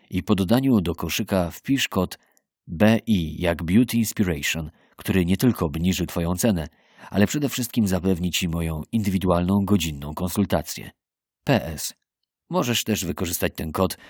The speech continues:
do kursu w wersji online. Niższa cena bez konsultacji.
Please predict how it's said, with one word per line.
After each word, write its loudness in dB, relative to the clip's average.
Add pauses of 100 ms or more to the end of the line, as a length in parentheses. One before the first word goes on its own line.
(200)
do 2
kursu 0
w -2
wersji 0
online. 0 (360)
Niższa 2
cena 0
bez 2
konsultacji. -6